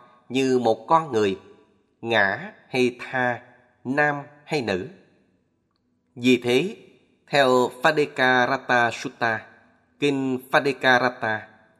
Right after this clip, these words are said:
thì chúng ta phải khởi sự việc thực hành minh sát của chúng ta bằng cách quan sát các hiện tượng hiện tại ngay sát na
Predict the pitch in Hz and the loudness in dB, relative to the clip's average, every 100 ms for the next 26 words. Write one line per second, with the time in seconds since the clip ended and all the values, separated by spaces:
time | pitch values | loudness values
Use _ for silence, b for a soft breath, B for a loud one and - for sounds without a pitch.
0 | _ - 131 127 190 185 127 127 120 113 | _ 0 2 2 0 2 4 4 4 0
1 | - - 123 - 113 127 - 113 101 107 | -4 -4 -2 -2 -2 0 0 0 0 0
2 | 113 - 107 117 110 127 - 120 110 131 | -4 -8 -2 0 0 -2 -2 0 0 0
3 | 156 147 - 165 - 117 170 175 - 123 | -2 -4 -4 -4 -2 -2 -2 -4 2 2
4 | 113 - B B 120 131 131 - 151 147 | 2 -4 B B 0 0 0 -2 2 0
5 | 143 - 202 233 220 233 113 104 104 107 | 0 -6 -8 -2 -2 0 -2 -4 -2 -2
6 | 101 104 110 - 120 98 107 - 101 95 | -2 -2 -8 -6 -2 0 -2 0 2 2
7 | 104 B B B 131 127 117 - 196 131 | -4 B B B 0 0 0 -2 -4 0
8 | 131 120 | 2 4